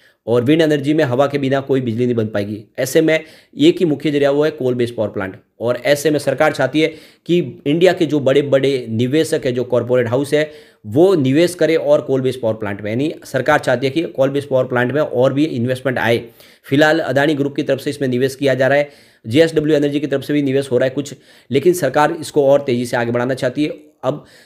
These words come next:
सबसे जो बड़ी बात है कि दो हज़ार तीस तक कोल बेस्ड पावर प्लांट के माध्यम से जो देखें तो जो कैपेसिटी के जो है इस समय थर्टी गीगावाट की और एडिशनल कैपेसिटी की ज़रूरत पड़ेगी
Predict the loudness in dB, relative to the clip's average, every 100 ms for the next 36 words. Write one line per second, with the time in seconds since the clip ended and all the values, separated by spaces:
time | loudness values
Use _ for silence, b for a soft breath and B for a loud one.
0 | b -8 -4 0 2 4 2 2 0 0
1 | -2 -2 0 2 4 4 2 -2 -4 -4
2 | -2 -2 -4 b b -2 0 2 2 0
3 | 2 2 2 0 0 0 0 0 -2 -2
4 | -2 0 -2 B B B -2 0 2 2
5 | 0 0 0 0 -2 -2 -2 -2 -2 2
6 | 2 2 0 0 0 0 0 0 0 0
7 | 2 4 4 2 -2 0 2 2 2 -2
8 | -4 -4 -6 -8 -8 -4 -2 -2 -2 -2
9 | -2